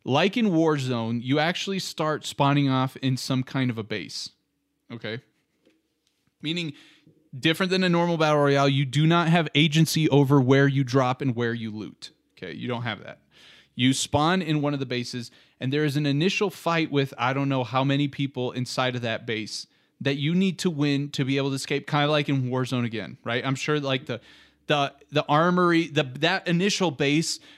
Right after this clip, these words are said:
wouldn't necessarily just have, like, s-, one exit. There could be a few, so that even if you get a fight and kind of escape and everything like that, like,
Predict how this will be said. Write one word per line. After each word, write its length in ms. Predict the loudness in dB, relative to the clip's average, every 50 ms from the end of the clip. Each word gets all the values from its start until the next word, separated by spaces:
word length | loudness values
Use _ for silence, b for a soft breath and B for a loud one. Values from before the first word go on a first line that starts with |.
| B B B -2
wouldn't 260 | 0 2 2 2 0
necessarily 680 | 0 0 0 0 -2 -4 -2 -2 -2 0 0 -2 -4 -4
just 300 | -4 -4 -4 -4 -4 -2
have, 280 | -2 0 0 0 -2 -2
like, 220 | 0 0 0 -2
s-, 160 | -4 -10 -10
one 600 | -10 -6 -2 0 2 4 4 4 4 4 2 2 0
exit. 500 | 0 0 0 0 0 0 -2 -2 -2 -2
There 100 | -4 -6
could 220 | -4 -4 -4 -2
be 140 | 0 0 0
a 60 | -2
few, 460 | -4 -8 -8 -4 -2 0 0 0 -2
so 240 | -4 -2 -2 -2 0
that 140 | 0 -2 -2
even 240 | -2 -2 -2 -2 -4
if 100 | -4 -4
you 80 | -6
get 160 | -6 -4 -6
a 40 | -6
fight 340 | -6 -4 -4 -2 -2 -2 -2
and 100 | -4 -6
kind 160 | -6 -6 -6
of 80 | -6 -6
escape 440 | -8 -12 -10 -8 -6 -6 -6 -6 -8
and 100 | -10 -12
everything 280 | -12 -12 -12 -12 -12 -12
like 140 | -12 -12 -10
that, 260 | -8 -8 -8 -8 -10 b b b b b b b b _ _ _ _ _ _ _ -6
like, 200 | -6 -6 -6